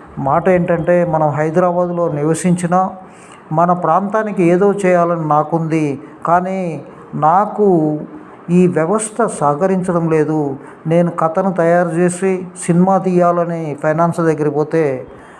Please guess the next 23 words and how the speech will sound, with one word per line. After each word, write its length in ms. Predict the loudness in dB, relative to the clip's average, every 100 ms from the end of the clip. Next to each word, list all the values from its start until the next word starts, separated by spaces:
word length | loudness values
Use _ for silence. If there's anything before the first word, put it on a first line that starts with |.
| -2
ఆ 140 | 0 2
ఫైనాన్సర్కు 1160 | 0 0 2 0 0 -2 0 2 2 2 -2 0
రిలయన్స్ 540 | 2 4 2 0 0
వాళ్ళు 400 | 2 2 0 -4
ఫోన్ 220 | 0 2 2
చేసి 520 | 2 0 -6 -6 -8 -16 -18 -4
ఫైనాన్స్ 600 | -2 0 0 -2 -2 0
చేయకని 600 | 2 2 2 0 0 0
చెప్పారు. 800 | 0 0 0 -2 -4 -10 -16 -18 -4 2
ఆ 440 | 4 4 2 0 -4
ఫైనాన్స్ 680 | 0 2 2 2 0 -4 0
చేయకపోవడం 640 | 2 2 2 0 0 0 0
వల్ల 200 | 0 -2
నేను 240 | -2 -2
ఆ 80 | -4
సినిమా 400 | -6 -4 0 0
తీయలేకపోయినాను." 1000 | 0 -2 0 0 0 -4 -4 -4 -4 -4
మీలాంటి 520 | -2 0 2 0 0
వాళ్ళు, 360 | 0 0 -4 -4
నాలాంటి 440 | -2 0 0 0
వాళ్ళను 380 | 0 0 -2 -4
గురించి 360 | -6 -8 -2 -2
ఆయన 160 | -2